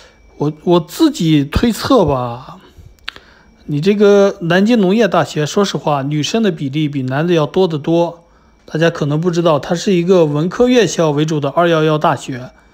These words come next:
呃，这女孩也重述了一下这个事情的经过。嗯，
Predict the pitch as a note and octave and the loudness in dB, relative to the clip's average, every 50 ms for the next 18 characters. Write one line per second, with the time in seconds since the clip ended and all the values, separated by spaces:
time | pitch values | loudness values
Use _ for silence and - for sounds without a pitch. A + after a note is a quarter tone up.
0 | _ _ _ _ - - - _ _ _ - _ _ _ _ _ - - D#3+ D#3+ | _ _ _ _ -20 -20 -20 _ _ _ -20 _ _ _ _ _ -6 -2 0 2
1 | D#3 D#3 D#3 D3+ D3+ D#3 D#3+ F3+ F#3 - - - G#3+ G3+ G3 F3 C#3+ C#3+ E3 F3+ | 2 2 2 2 0 0 -2 -4 -6 -12 -2 0 2 4 4 4 4 4 4 4
2 | F3+ E3 D3+ - - D#3 E3+ D#3+ - A#3 G3 E3+ D3+ C3+ - - D3+ D3 D3+ C#3+ | 4 2 0 0 -4 -4 -4 0 0 0 2 2 0 0 -2 -2 -2 -2 -2 -6
3 | C3+ - C#3+ C#3 C3+ C3 B2 - - F#3+ D#3+ - D#3 D3 D3 C#3 C3 - G3 F#3+ | -6 -4 -4 -4 -4 -4 -6 -6 -6 -6 -4 -2 -2 -2 -2 -2 -2 -2 0 2
4 | G3+ G3 G3+ F#3+ E3+ D3 - - - - _ _ _ _ - - _ _ _ _ | 2 4 2 2 0 -2 -8 -16 -20 -20 _ _ _ _ -20 -20 _ _ _ _
5 | _ _ _ _ _ _ _ _ _ _ _ - E3+ D#3+ D#3 D#3 D3+ D3 D3 D3 | _ _ _ _ _ _ _ _ _ _ _ -4 -2 0 2 2 2 2 0 0
6 | D3 D3 C#3+ C#3+ | 0 0 -2 -2